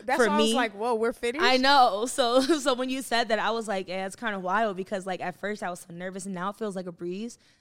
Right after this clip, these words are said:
Speaker 2: Um, and, you know, I think that that has to do a lot with the amazing team that, you know, we are and that we have.
Speaker 1: Shout out to the
Speaker 2: So,
Speaker 1: team.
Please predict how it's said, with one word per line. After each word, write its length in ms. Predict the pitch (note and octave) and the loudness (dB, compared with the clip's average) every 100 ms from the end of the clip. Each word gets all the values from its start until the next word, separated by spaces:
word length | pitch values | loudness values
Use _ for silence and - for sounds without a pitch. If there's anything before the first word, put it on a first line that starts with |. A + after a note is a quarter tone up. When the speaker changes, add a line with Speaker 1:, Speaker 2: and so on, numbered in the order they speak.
| _ _ | _ _
Speaker 2:
Um, 460 | G3 F3+ F3 F3 F3+ - - | -4 -4 -4 -8 -12 -18 -10
and, 680 | F#3 F3+ E3+ E3+ E3+ E3+ F3 | -6 -4 -6 -8 -10 -12 -14
you 140 | F3+ F#3+ | -10 -8
know, 380 | F3 E3+ E3+ - - | -8 -8 -10 -14 -12
I 80 | F3+ | -10
think 280 | G3+ F#3+ F3 | -6 -8 -6
that 280 | F3 F3 - _ _ _ _ | -8 -8 -14 _ _ _ _
that 180 | F#3 F#3 | -6 -4
has 140 | G3+ G3+ | -4 -6
to 80 | F#3+ | -6
do 140 | F#3+ | -6
a 80 | F3 | -4
lot 280 | E3+ F3+ - | -4 -6 -8
with 120 | F3+ | -12
the 120 | F3+ | -12
amazing 440 | F3+ F3 F3+ F3 E3+ | -10 -8 -8 -8 -12
team 500 | - F3+ F3+ F3+ F3+ _ _ | -12 -12 -10 -12 -16 _ _
that, 320 | F3+ E3+ F3 - | -6 -6 -8 -14
you 140 | - F3+ | -10 -8
know, 340 | E3+ F3 E3+ E3+ _ | -8 -8 -12 -16 _
we 160 | F#3+ F#3 | -8 -8
are 340 | E3 E3+ F#3 | -8 -6 -6
and 140 | F3+ F3 | -6 -8
that 100 | F3+ | -10
we 140 | F3+ | -10
have. 420 | F3 F3 F#3 G3 G3 _ | -10 -8 -8 -10 -14 _
Speaker 1:
Shout 140 | - F3 | -20 -18
out 140 | F3 | -16
to 100 | - | -16
the 100 | A3 | -18
Speaker 2:
So, 540 | G#3+ F#3 E3+ E3 E3+ | -12 -8 -6 -6 -6
Speaker 1:
team. 80 | F3+ | -8